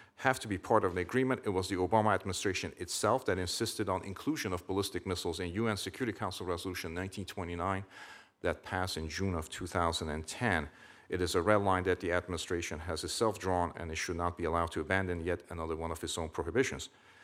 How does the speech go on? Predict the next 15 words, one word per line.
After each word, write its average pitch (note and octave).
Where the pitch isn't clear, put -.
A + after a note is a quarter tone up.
Finally, A#2+
I G#2+
will G2+
say F#2
the G2
success -
of G2
any A2+
agreement F#2+
hinges G2
on F2+
whether G2
it -
can E2+
permanently E2+